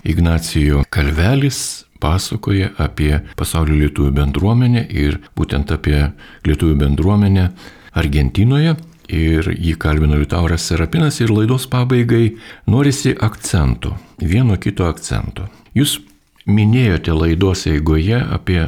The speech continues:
aktualijas. Taika pasaulyje, Ukrainoje, čia Europoje ir jūs dėl to išgyvenate, pergyvenat. Taip pat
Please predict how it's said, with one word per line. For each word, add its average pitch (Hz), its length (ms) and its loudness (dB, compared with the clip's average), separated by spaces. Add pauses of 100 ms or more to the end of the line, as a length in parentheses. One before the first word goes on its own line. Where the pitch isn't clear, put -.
(100)
aktualijas. 76 880 -4 (220)
Taika - 400 -2
pasaulyje, 95 680 -2
Ukrainoje, 78 800 -2 (120)
čia 80 360 0 (260)
Europoje 80 720 0
ir 71 240 -4
jūs 85 300 -4
dėl 76 260 -2
to 80 240 -2
išgyvenate, 87 880 0
pergyvenat. 80 760 -2
Taip - 260 -4
pat 110 240 -2